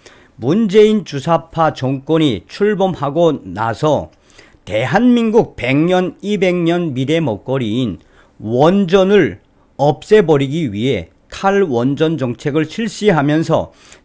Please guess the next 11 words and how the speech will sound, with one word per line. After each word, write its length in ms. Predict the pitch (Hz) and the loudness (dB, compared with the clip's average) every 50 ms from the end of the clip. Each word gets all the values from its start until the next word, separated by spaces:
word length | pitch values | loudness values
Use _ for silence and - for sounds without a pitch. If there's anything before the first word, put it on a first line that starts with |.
| _ - | _ -8
대한민국의 840 | 117 113 117 127 135 139 139 139 139 143 135 123 127 104 87 - - | -4 -2 -2 0 0 0 0 -2 -2 -2 -2 -2 -4 -4 -6 -8 -14
살림을 840 | - - - - - - 220 233 220 208 214 202 190 147 113 - - _ | -20 -20 -20 -8 -4 -2 -2 2 2 4 4 4 4 2 0 -2 -6 _
걷어내고 1120 | _ - 113 143 151 156 143 117 92 85 82 80 - 87 110 127 147 139 151 123 87 - _ _ _ _ _ _ - _ _ _ _ _ _ | _ -2 -2 0 2 2 2 0 0 -4 -8 -10 -6 -2 0 0 2 2 0 -2 -2 -6 _ _ _ _ _ _ -20 _ _ _ _ _ _
태양광 680 | - - 214 240 247 233 220 220 208 196 196 190 185 160 | -6 -2 2 4 4 4 4 4 2 2 2 2 2 -2
사업을 480 | - - 139 127 131 127 175 196 196 - - | -2 -2 -2 -2 0 0 0 0 -2 -2 -6
얼마나 680 | - 98 113 143 165 180 175 175 170 170 170 170 - | -6 -2 2 2 2 4 4 4 4 4 2 2 0
대대적으로 840 | - 117 117 127 139 135 123 143 127 120 123 127 131 127 127 113 - | -2 -4 -2 0 -2 0 0 -2 -4 -2 -4 -2 -2 -4 -4 -6 -10
진행했습니까? 1120 | - - 127 131 127 135 127 117 120 95 - - 90 85 82 90 92 - - 87 71 - _ _ _ _ _ - - - - - _ | -8 -4 -2 0 0 0 -2 -4 -6 -8 -10 -12 -14 -12 -12 -12 -12 -12 -14 -16 -16 -16 _ _ _ _ _ -20 -20 -20 -20 -20 _
문재인이가 1400 | - 113 107 135 185 226 240 233 185 208 233 233 226 - - - 185 165 156 156 151 156 185 185 143 92 76 - _ _ _ _ _ _ _ _ - | -16 -4 0 2 4 4 4 4 6 6 6 6 6 4 -2 -2 0 2 2 2 2 2 2 2 2 0 -2 -8 _ _ _ _ _ _ _ _ -12
태양광 680 | - - 240 247 247 233 233 226 208 226 214 214 196 175 | -4 0 2 4 4 4 2 2 0 0 0 0 -2 -4
사업과 760 | - - - 165 160 160 143 - - - 165 135 101 - | -6 -4 -2 -2 0 0 -2 -4 -6 -4 -2 -2 -2 -2